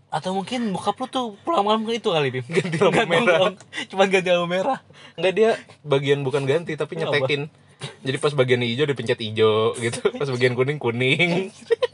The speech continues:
Speaker 2: Jadi selama ini lampu merah tuh manual. <laughs> Ada orang di dalamnya.
Speaker 1: Boleh.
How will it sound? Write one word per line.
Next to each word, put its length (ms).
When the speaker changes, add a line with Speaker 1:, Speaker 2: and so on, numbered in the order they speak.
Speaker 2:
Jadi 180
selama 300
ini 100
lampu 220
merah 200
tuh 120
manual. 720
<laughs> 760
Ada 160
orang 380
di 40
dalamnya. 440
Speaker 1:
Boleh. 460